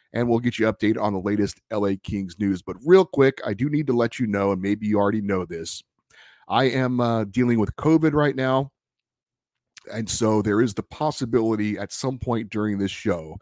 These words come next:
I may have to cough or take a drink of something to, uh, get the, uh, the dryness and the scratchiness out of my throat. So if you're watching on YouTube, obviously you'll be able to see that.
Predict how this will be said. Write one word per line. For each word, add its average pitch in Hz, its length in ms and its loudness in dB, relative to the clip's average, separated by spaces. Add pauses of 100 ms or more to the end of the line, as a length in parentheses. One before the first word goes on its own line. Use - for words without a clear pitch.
(440)
I 107 160 -2
may 113 200 0
have 101 300 -2
to 101 100 -6
cough - 540 -8 (380)
or 110 220 4
take 113 300 -4
a 101 40 0
drink 98 540 -6
of 87 320 -4
something 87 540 -8
to, 87 320 -12
uh, 85 220 -12 (540)
get 107 200 -2
the, 95 280 -6
uh, 87 180 -8 (160)
the 98 80 -4
dryness 104 600 -2
and 95 60 -10
the 92 60 -10
scratchiness 90 680 -6
out 95 160 -8
of 87 80 -12
my 82 160 -12
throat. 82 360 -10
So 101 200 0
if 98 100 -10
you're 107 120 4
watching 135 420 4
on 113 120 2
YouTube, 104 460 0
obviously 95 380 -4
you'll 92 160 -4
be 92 100 -10
able 85 160 -6
to 92 100 -10
see 185 280 -2
that. 147 340 4